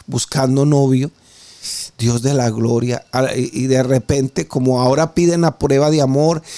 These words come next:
entonces ahora el novio le pide la prueba de amor y ¡pum! En la primera prueba de amor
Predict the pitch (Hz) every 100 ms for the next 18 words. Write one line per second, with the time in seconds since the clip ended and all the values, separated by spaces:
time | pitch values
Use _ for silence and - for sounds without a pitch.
0 | - - 117 135 131 156 147 135 131 143
1 | 165 202 202 196 196 196 - - - 127
2 | 135 147 147 165 - 139 147 156 151 135
3 | 143 139 120 - 175 135 104 113 127 127
4 | 143 131 147 170 165 180 185 175 160 180
5 | 220 285